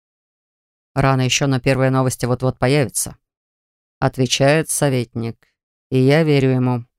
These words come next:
Мой друг умеет вести дела и держит всех на коротком поводке. Ни одна мелочь не ускользнет от него. Никакая тайна не пройдет мимо. Даст Энмари, и вести придут добрые,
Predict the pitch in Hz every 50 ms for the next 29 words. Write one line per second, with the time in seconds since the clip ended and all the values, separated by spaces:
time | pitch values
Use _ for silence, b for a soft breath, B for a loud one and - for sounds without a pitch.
0 | _ _ _ _ _ _ _ _ _ _ 135 160 185 190 165 147 160 165 165 -
1 | - 151 143 151 165 175 156 - - 139 143 127 - - - 139 120 135 135 135
2 | 139 151 151 139 127 120 120 147 143 123 135 127 - - - - 139 131 - -
3 | 131 127 - 127 123 131 131 - - - 123 120 - 120 123 131 120 - - 151
4 | 143 127 - - _ _ _ _ _ _ _ _ _ _ _ _ _ _ 135 143
5 | 147 143 139 127 123 139 143 139 135 135 135 143 160 170 147 127 127 - - -
6 | - 131 127 127 - - - 131 123 127 123 117 127 131 131 127 - 113 - -
7 | 113 110 117 117 107 101 - _ _ _ _ _ _ _ _ 135 139 147 131 -
8 | 147 135 - _ - 170 170 165 156 135 - - _ _ - 143 139 131 127 127
9 | 127 127 127 123 - - 131 131 - 131 135 - - 127 123 113 104 107 107 -
10 | _ _ _ _ _ _ _ _ _ _ _ _ - 139 147 156 156 156 - -
11 | 147 143 143 139 135 147 156 170 170 170 165 165 165 - - 143 147 143 131 135
12 | 143 147 156 160 - - - 143 - 143 143 120 139 143 123 120 143 139 143 143
13 | 123 139 139 139 135 135 131 127